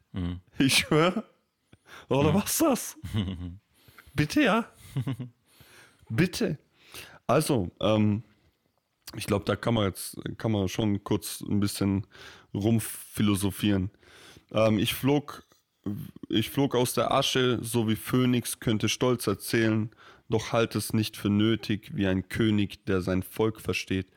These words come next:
Speaker 1: Mhm.
Speaker 2: Absolut krank. Ähm, diese, dieser Phönix aus der Asche ist, ist immer dieses Sinnbild von etwas, von etwas, ähm, sch-, etwas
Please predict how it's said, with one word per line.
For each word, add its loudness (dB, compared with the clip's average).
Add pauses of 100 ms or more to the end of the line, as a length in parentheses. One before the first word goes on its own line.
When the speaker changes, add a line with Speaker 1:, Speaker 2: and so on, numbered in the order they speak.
(360)
Speaker 1:
Mhm. -4 (120)
Speaker 2:
Absolut 0
krank. 0 (120)
Ähm, 2 (540)
diese, 2
dieser 0
Phönix 0
aus 0
der -2
Asche 0 (240)
ist, -8 (220)
ist -6
immer 2
dieses -4
Sinnbild 2
von -2
etwas, -2 (540)
von -2
etwas, -4
ähm, -4 (240)
sch-, -10 (800)
etwas -8